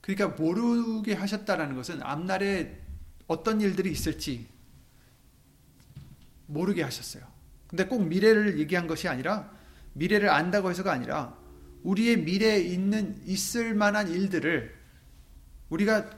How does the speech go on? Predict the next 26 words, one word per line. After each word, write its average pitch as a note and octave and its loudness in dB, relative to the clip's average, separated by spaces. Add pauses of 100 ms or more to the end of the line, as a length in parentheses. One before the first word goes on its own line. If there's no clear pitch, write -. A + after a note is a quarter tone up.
(300)
관리를 B3+ 2
할 A3 0
수만 D#3+ -2
있어도, - -10
대처 G3 0
능력이 A3+ -2
있어도 D3+ -6 (420)
아마 D3 -2
우리는 E3 -2
교만해질 D#3+ -6
것입니다. B2 -10 (520)
그쵸? F#3 -8 (540)
어, A#2 -12
그것을 C#3+ -8
피해가려고 E3+ 0
하고, C#3+ -6 (400)
어, G#2+ -18
또 C#3 -8
그것을 D3 -4
어떤 C3+ -8
그런 D3 -6
능력만 G3 0
있다면, F3+ -4 (580)
어, - -20
그것을 D#3 -6
안다면 C#3+ -2